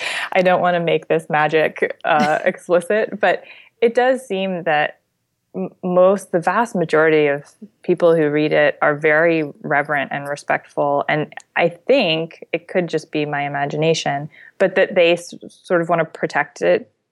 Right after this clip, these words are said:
Speaker 1: too, which I really appreciate.
Speaker 2: With Prostitute Laundry, Charlotte can ban any subscriber. And, unlike many other newsletters, her archives are not available online.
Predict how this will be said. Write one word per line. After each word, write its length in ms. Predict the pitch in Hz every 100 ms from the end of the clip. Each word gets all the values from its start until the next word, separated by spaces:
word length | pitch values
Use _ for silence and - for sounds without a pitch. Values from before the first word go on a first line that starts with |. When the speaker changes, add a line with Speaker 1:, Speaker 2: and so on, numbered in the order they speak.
| - - _ _ -
Speaker 1:
too, 460 | - 196 220 294 -
which 200 | 185 185
I 60 |
really 320 | 170 170 170
appreciate. 800 | 160 - 156 151 196 220 247 - _
Speaker 2:
With 160 | 240 -
Prostitute 540 | 285 311 370 370 359
Laundry, 480 | 196 180 170 175 185
Charlotte 360 | - 233 233 208
can 120 | 214
ban 220 | 208 208
any 240 | 202 233 185
subscriber. 640 | - - - - - 208 _ 240
And, 400 | 226 190 180 - _ _
unlike 320 | 208 208 202
many 220 | 185 180 196
other 220 | 269 214
newsletters, 680 | 175 165 170 170 165 170 - _ _
her 120 | 233
archives 440 | 226 247 240 226 -
are 120 | 196
not 300 | 196 208 202
available 480 | - 185 185 175 165
online. 680 | 160 165 170 165 147 -